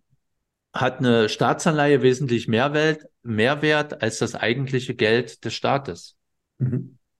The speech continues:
Speaker 1: Und ich habe mir das
Speaker 2: Also
Speaker 1: auch lange gefragt, warum haben die Chinesen so viele U-S-Staatsanleihen? Warum?
Speaker 2: Mhm.
Speaker 1: Warum tun die nicht einfach die U-S-Dollar in Papiergeld bunkern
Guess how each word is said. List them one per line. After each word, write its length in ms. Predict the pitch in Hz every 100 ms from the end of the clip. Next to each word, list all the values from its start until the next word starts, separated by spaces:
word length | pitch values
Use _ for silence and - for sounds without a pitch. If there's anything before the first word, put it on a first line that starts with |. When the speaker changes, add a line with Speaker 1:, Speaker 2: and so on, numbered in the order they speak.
| _ -
Speaker 1:
Und 100 | 123
ich 120 | 147
habe 140 | 143
mir 80 | 170
das 100 | 143
Speaker 2:
Also 140 | 139
Speaker 1:
auch 40 | 135
lange 280 | 131 165 147
gefragt, 400 | 143 131 156 -
warum 300 | 127 165 156
haben 160 | 139
die 100 | 147
Chinesen 580 | 143 - 120 127 175 180
so 140 | 151 139
viele 280 | 151 147
U-S-Staatsanleihen? 1200 | 139 143 127 143 - 143 202 - 262 113 90 90 90 _ _ -
Warum? 400 | 101 117 220 240
Speaker 2:
Mhm. 180 | - _ _
Speaker 1:
Warum 280 | 117 120 147
tun 180 | 160 165
die 100 | 160
nicht 240 | 156 156
einfach 460 | - 143 170 165 - - - -
die 60 | 127
U-S-Dollar 880 | 123 117 175 - 190 202 214 233 120
in 160 | 123
Papiergeld 840 | 127 117 - 202 240 185 190 190
bunkern 480 | 175 202 247 247 285